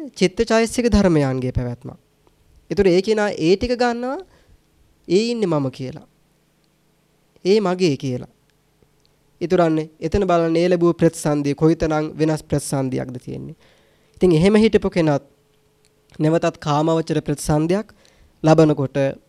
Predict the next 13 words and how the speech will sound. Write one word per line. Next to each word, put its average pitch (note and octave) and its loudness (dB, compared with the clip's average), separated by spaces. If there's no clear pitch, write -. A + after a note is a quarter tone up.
එයාට E3 0
ආයෙත් D#3 0
මේ E3+ 2
වගේම F3 2
රූපස්කන්ධයක් G3 0
ලැබෙනවා. E3 -4
ඉතින් E3 2
මෙතන D#3+ 4
මේ F3 0
හැම D#3 -2
තැනම F3+ 0
තියෙන්නේ C#3+ -2
මේ D3 -2